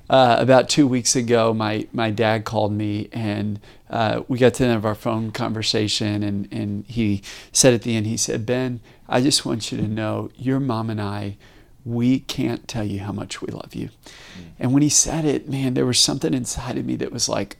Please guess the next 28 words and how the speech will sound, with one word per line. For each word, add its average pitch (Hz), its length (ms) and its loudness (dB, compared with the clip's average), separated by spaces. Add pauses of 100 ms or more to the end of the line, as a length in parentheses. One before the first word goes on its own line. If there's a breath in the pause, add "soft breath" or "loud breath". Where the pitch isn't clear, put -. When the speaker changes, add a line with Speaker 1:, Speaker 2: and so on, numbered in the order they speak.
Speaker 1:
"Oh, - 400 -6 (220)
that 143 180 0
is 123 200 2
rich. 107 560 -4
That 127 180 -2
is 120 120 0
so, 123 460 4 (320 loud breath)
so 117 300 2
good." 107 440 2
And 110 240 0 (280 loud breath)
they 151 180 8
found 147 340 2
a 147 60 6
way 120 380 2 (160 loud breath)
for 143 180 0
their 120 140 4
love 113 300 0
to - 120 -8
grow, 101 440 -4 (180 loud breath)
Speaker 2:
Yeah. 85 200 -6
Speaker 1:
uh, 101 200 -2
for - 200 -4
me. 101 220 0
Can - 220 -2
I 127 80 0
just - 280 2
say, 113 360 2
Speaker 2:
Yeah. - 100 -6